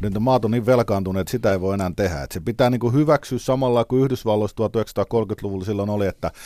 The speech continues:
liittovaltion silloin, ja tässä tapauksessa meidän siis komissio muun kautta, niin sitä pitää jakaa, sitä rahaa niistä vahvemmista maista heikompiin kriisissä.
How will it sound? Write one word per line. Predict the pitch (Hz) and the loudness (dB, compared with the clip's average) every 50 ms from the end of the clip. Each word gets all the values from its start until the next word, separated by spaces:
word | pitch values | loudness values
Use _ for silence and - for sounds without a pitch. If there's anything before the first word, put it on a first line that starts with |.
| - - - - - - - - - - - - - - | -18 -16 -16 -16 -18 -20 -20 -20 -20 -20 -20 -12 -4 0
liittovaltion | 127 135 127 - 127 104 110 110 110 101 - - 101 98 92 87 | 0 0 0 0 -2 2 4 4 4 4 2 0 0 0 0 -2
silloin, | - 110 107 101 98 95 92 85 | -2 -2 -2 0 0 0 0 0
ja | 95 90 | -2 -2
tässä | - 95 90 - | -2 -2 -2 -2
tapauksessa | - 90 80 92 95 - 117 107 107 | -4 -4 -4 -4 -4 -4 -6 -4 -2
meidän | 101 98 95 | -2 -2 -2
siis | - 101 92 - - 98 98 98 98 | -2 -2 -4 -4 -6 -10 -12 -12 -6
komissio | - 104 98 95 92 - 92 90 | -4 -2 -2 -2 -2 -4 -4 -4
muun | 101 104 98 - | -2 -4 -2 -2
kautta, | 101 - - - 87 | -2 -2 -2 -2 -6
niin | 85 85 | -6 -4
sitä | - 117 - 107 | -4 -4 -4 -4
pitää | - - 123 - - 113 101 101 | -2 -2 -2 0 2 2 2 4
jakaa, | 98 101 98 - - 87 82 76 - - - - - - - | 4 2 0 0 -2 -4 -4 -4 -6 -8 -14 -20 -20 -20 -18
sitä | - - - 90 | -8 -4 -2 0
rahaa | 90 98 101 104 101 110 90 87 82 - _ _ - - - - | 2 2 2 2 2 2 2 0 0 -2 _ _ -20 -20 -14 -6
niistä | 107 113 120 113 - - - 87 82 - - - - - | -2 0 0 0 0 0 -2 -2 -2 -4 -8 -12 -4 2
vahvemmista | 127 135 135 117 113 104 98 95 - - 95 | 4 4 4 4 2 0 0 -4 -6 -4 -4
maista | 92 90 87 - - 87 76 - - | -2 -2 -2 -2 -4 -6 -6 -4 -2
heikompiin | 117 107 101 87 - 80 73 - - 69 64 64 - - - - | 0 0 0 0 -2 -4 -8 -8 -8 -10 -10 -12 -14 -20 -18 -12
kriisissä. | - 76 76 71 69 - - - - | -8 -6 -6 -6 -8 -10 -14 -18 -20